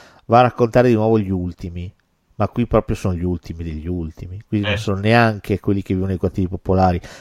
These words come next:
Speaker 1: qui sono quelli che la casa non ce l'hanno neanche, questi sono i barboni,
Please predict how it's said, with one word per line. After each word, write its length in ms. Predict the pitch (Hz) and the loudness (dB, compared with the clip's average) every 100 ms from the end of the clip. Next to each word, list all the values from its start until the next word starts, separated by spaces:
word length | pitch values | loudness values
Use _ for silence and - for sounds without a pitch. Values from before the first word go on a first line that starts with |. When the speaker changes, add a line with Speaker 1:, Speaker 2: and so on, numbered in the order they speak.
| - | 0
Speaker 1:
qui 100 | 135 | 0
sono 160 | 131 104 | 2 4
quelli 200 | 113 110 | 4 4
che 80 | |
la 120 | 95 90 | 4 6
casa 220 | 110 113 | 6 6
non 100 | 95 | 4
ce 120 | - | 0
l'hanno 120 | 87 85 | -2 0
neanche, 640 | 78 87 78 78 - 78 - | -2 -2 -4 -8 -12 -14 -6
questi 200 | 107 113 | -2 -2
sono 200 | - 90 | -4 -6
i 40 | |
barboni, 720 | 82 80 87 117 110 92 82 | -4 -4 4 10 10 8 2